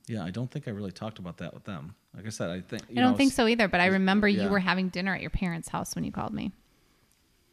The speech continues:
Speaker 1: Yeah, 'cause I was already in Palatine. Yeah. Yes, I was. I was already
Speaker 2: I don't
Speaker 1: in Pal-
Speaker 2: know. I don't know. What were you
Speaker 1: No.
Speaker 2: thinking?
Speaker 1: I, I, li-, I think, like I said earlier on this,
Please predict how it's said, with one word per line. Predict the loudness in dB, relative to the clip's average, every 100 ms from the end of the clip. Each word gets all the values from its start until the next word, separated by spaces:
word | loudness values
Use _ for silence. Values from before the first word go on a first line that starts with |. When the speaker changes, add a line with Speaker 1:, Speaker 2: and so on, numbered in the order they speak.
| _ _ -20 _ _
Speaker 1:
Yeah, | -10 -10
'cause | -10
I | -12
was | -12
already | -14 -14
in | -16
Palatine. | -16 -16 -16 -20 -20 -20 _ _ _ _ -18
Yeah. | -18 -18 _ _ _ _ _ _
Yes, | -18 -16
I | -18
was. | -20 -20 _ _ -20
I |
was | -10
already | -6
Speaker 2:
I |
don't | -2
Speaker 1:
in | 0
Pal- | 0
Speaker 2:
know. | -2
I | 0
don't | 0 0
know. | 0
What | -2 -4
were | -2
you | 0
Speaker 1:
No. | 0
Speaker 2:
thinking? | -2 -4 -4 -6 -8 -20 _ _ _ _ _ _ _ _ _
Speaker 1:
I, | 0 0
I, | -2 -6
li-, | 0 0
I | 2 -2
think, | -2 -4 -6 -6
like | -4 -2
I |
said | -2 0
earlier | 0 0 -2 -4 -8
on | -6 -4
this, | -6 -8 -14